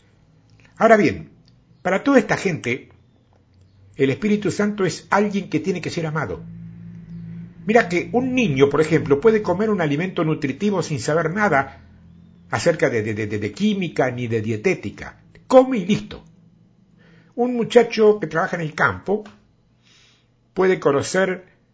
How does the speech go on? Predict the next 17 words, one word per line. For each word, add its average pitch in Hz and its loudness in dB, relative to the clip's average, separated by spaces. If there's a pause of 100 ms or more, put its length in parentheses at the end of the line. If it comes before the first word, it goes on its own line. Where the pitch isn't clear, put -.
(160)
los 139 4
deleites 180 2 (560)
del 131 0
puro 233 6
amor 196 4 (200)
y 170 -4
no 180 0
haber 196 2
oído 180 0
nunca 214 -4
hablar 180 0
de 131 2
Sigmund 151 -4
Freud 196 0 (1700)
o 131 0
de 117 -2
Ellis. 151 2